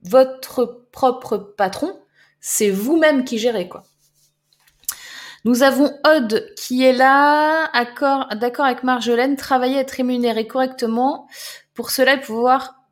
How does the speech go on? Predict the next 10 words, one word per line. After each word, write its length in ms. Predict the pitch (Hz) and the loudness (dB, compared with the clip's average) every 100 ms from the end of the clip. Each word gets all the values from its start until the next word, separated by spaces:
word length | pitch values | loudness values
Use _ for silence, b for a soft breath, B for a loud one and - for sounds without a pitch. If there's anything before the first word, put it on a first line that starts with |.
| _ | _
faire 340 | - 226 - | -6 -4 -4
cohabiter 460 | - 277 254 254 277 | -2 0 0 -4 -8
toutes 200 | - - | -8 -6
les 80 | 226 | -2
facettes 340 | 233 233 262 | -2 -4 -4
de 80 | 226 | -2
notre 340 | 220 214 - | -2 -4 -6
vie, 140 | 214 269 | -6 -2
pas 160 | 220 | -2
seulement 480 | 214 220 220 254 | -2 -4 0 0